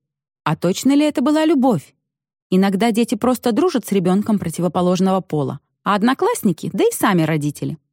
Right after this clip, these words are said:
подтрунивают над ними, называя их женихом и невестой. Что чувствует в этот момент ребёнок? Как это может сказаться на хрупкой дружбе? Обман,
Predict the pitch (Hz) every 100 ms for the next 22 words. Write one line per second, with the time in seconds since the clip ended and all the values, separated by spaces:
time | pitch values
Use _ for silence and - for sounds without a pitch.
0 | _ _ 180 180 277 349 320 277 254 254
1 | 202 226 233 175 147 147 180 214 156 143
2 | 156 156 196 196 156 170 156 135 - 131
3 | - _ _ _ _ _ _ _ _ -
4 | - 330 349 - 311 - 160 156 180 175
5 | 190 196 202 190 262 226 214 135 - -
6 | _ _ _ _ - 196 247 247 247 247
7 | 226 - 302 339 - - 151 - 190 -
8 | 180 196 185 135 127 - _ _ _ _
9 | _ _ _ _ _ _ - 269 208 165
10 | 185 196 185